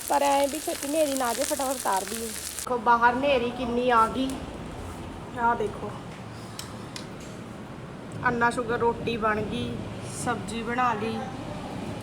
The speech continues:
ਨਾ ਰੋਟੀ ਤਾਂ ਅੰਦਰੇ ਬਣਾਵਾਂਗੇ, ਸਬਜ਼ੀ ਬਣਾ ਲਈ। ਆਹ ਦੇਖੋ ਤੂਫਾਨ ਸਾਹਮਣੇ, ਇੰਨੀ ਮਿੱਟੀ,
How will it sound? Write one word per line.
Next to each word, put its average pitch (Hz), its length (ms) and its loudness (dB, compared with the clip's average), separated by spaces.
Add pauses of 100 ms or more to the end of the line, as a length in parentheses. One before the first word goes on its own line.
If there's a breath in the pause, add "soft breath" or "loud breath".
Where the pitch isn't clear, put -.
(220)
ਨਾ 311 80 10
ਰੋਟੀ 302 300 6
ਤਾਂ 277 120 6
ਅੰਦਰੇ 254 260 0
ਬਣਾਵਾਂਗੇ, 302 480 4
ਸਬਜ਼ੀ 247 320 -2
ਬਣਾ 262 240 2
ਲਈ। 190 160 -2 (880)
ਆਹ 233 120 2
ਦੇਖੋ 202 320 -4 (1160)
ਤੂਫਾਨ 226 600 2
ਸਾਹਮਣੇ, 226 400 0
ਇੰਨੀ 269 280 2
ਮਿੱਟੀ, 240 960 2